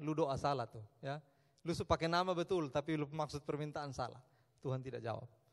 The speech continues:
Tuhan akan sediakan yang lebih baik, ya. Tuhan akan sediakan yang lebih baik. Ada banyak anak-anak muda yang kadang-kadang bertengkar habis-habisan dengan orang tua, itu gara-gara masalah pilihan jodoh. Sampai-sampai anak yang susah mau mengaku orang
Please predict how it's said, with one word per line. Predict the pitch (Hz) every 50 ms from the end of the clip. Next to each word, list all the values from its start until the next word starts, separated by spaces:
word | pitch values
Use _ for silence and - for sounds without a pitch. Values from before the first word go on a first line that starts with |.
| _ _ _ _ _
Tuhan | - 175 160 160 160
akan | 147 147 143
sediakan | 120 151 143 151 151 139 - 143 135 131
yang | 127
lebih | 127 127 127 120
baik, | 131 123 113 - - - _ -
ya. | 135 139 165 170 - _ _ _ _ _ _ _ _ _ _ _ _ _ _ _ _ _ _ _ _ _ _ _ _ _ _ -
Tuhan | 143 127 123
akan | 120
sediakan | 117 - 127 123 120 123 120 110
yang | 110 110
lebih | 104 104 101
baik. | 107 104 110 - _ _ _ _ _ _ _ _ -
Ada | 160 170 185
banyak | 175 180 175 175 175 170 156
anak-anak | 160 160 165 165 165 160 143 135
muda | 160 170 170 190
yang | 180 165 165 160 156 139
kadang-kadang | 143 147 143 143 135 156 151 156 156
bertengkar | 151 151 147 - - 147 147 180 175
habis-habisan | 170 151 143 143 135 143 147 151 160 - 151 131
dengan | 139 135 135 135
orang | 131 131 135 131
tua, | 151 139 117 123 160 - - - - - - - _ _ _ _ -
itu | 165 165 180
gara-gara | 151 151 147 147 143 151 151 156
masalah | 147 135 120 147 139 135 131
pilihan | 131 139 135 135 127 123
jodoh. | 123 135 131 123 110 101 95 95 - - _ _ _ _ _ _ _ _ _ _ _ _ _ _ _ _ _ _ _ _ -
Sampai-sampai | - 139 135 151 131 170 170 160 - 170 156
anak | 156 160 156 151 147
yang | 135
susah | 117 117 135
mau | 131 131 135 131
mengaku | 131 131 135 135 131 135 131
orang | 131 127 123